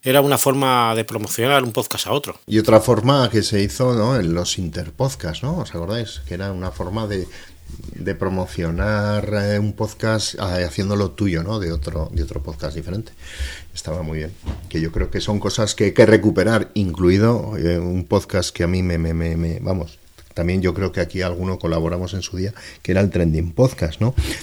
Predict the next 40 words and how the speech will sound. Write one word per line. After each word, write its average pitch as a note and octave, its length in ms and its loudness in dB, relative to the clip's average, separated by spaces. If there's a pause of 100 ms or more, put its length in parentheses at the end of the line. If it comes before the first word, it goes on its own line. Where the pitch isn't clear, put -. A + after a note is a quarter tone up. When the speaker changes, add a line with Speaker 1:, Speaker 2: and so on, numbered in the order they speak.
(120)
Speaker 2:
De D#2+ 80 0
las D#2+ 140 2
tendencias E2+ 500 -2
de D#2+ 100 -4
Twitter, D#2+ 420 -8 (120)
¿eh? F#2+ 160 -6 (680)
Eh, D#2+ 540 -2 (840)
eh, F#2+ 240 0
es G#2+ 140 0
una A#2 160 6
pena A#2+ 200 6
porque G#2+ 260 4
ha, G2+ 120 6
se A2 160 2
ha, G#2 320 0 (460)
eh, F#2 100 -4
no F#2+ 100 -2
sé G#2 160 -2
si G2+ 240 2
sabéis, G2+ 300 2 (120)
se - 180 -2
ha F#2 120 0
perdido F#2+ 280 0
el E2+ 60 0
contenido G2 540 0
de F2+ 100 0
aquel, F#2+ 420 -4 (120)
de F#2 80 -4
aquella F#2 400 -4
web, F#2+ 320 0
¿no? G2 180 -4
Donde F2+ 260 -6
estaban, F#2 460 -6 (420)
eh, E2+ 320 -2
ingresados F2 600 -4
todos F#2 260 -4
esos - 300 -4
audios G2+ 520 -4
y E2+ 120 -4
ya F2+ 360 -8